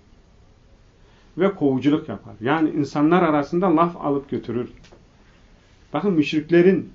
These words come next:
o dönemki müşriklerin aşağılıklarından, karakter özelliklerinden, kötü karakter özelliklerinden bahsediliyor. مَنَّعٍ لِلْخَيْرِ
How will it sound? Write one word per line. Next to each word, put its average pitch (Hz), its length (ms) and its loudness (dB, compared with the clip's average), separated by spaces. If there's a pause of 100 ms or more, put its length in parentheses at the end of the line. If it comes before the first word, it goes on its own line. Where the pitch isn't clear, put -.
o 214 160 6
dönemki 156 380 2
müşriklerin 160 680 -4 (880)
aşağılıklarından, 160 1080 2 (120)
karakter 160 580 0
özelliklerinden, 160 1040 0 (520)
kötü 160 240 -6
karakter 160 360 0
özelliklerinden 156 680 2
bahsediliyor. 110 440 -6 (1400)
مَنَّعٍ 180 640 2
لِلْخَيْرِ 175 520 2